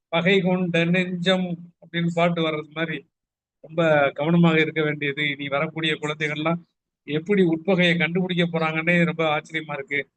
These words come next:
எல்லாரும் அவங்கவங்க ஒரு செல்போனுக்குள்ள உள்ள போயிட்டு இருக்காங்க. எல்லாம் விழுந்ததெல்லாம் பால்னு நினைக்கிறாங்க. அஹ், டாக்டர்கள் பூராமே இப்ப WhatsApp-குள்ள இருக்காங்க. அவங்க ஒ-, எந்த டாக்டர் உண்மை சொல்றாங்கன்னே தெரியல.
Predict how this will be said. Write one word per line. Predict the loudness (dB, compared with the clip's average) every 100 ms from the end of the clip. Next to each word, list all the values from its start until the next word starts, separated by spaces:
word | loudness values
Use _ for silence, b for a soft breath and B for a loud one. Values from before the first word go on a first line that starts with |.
| _ _ _
எல்லாரும் | -2 6 8 8
அவங்கவங்க | 8 6 6 8 8
ஒரு | 8 6 4 2 0
செல்போனுக்குள்ள | 0 2 4 4 2 0
உள்ள | -2
போயிட்டு | -2 -4 -4
இருக்காங்க. | -4 -4 -2
எல்லாம் | -2 0 -2 -2 -8 _ _ -10
விழுந்ததெல்லாம் | -2 0 4 4 4 4 2
பால்னு | 4 4 4 0 -4
நினைக்கிறாங்க. | -4 -2 -2 -2 -2 -4 _ _ _ _ -6
அஹ், | -2 0 0 -2 -6 -8
டாக்டர்கள் | -2 0 2 4 4
பூராமே | 4 2 4 4 2 2
இப்ப | -2 -4 -2
WhatsApp-குள்ள | -2 0 0 0 -2 -2
இருக்காங்க. | -2 -4 -2 -2 -4 _ _ _ _ _ _ _ _
அவங்க | -4 0 2
ஒ-, | 0 -2
எந்த | 0 0 2
டாக்டர் | 2 0
உண்மை | -2 0 -2
சொல்றாங்கன்னே | 0 0 0 -2 -2 -2
தெரியல. | -2 -4 -2 -4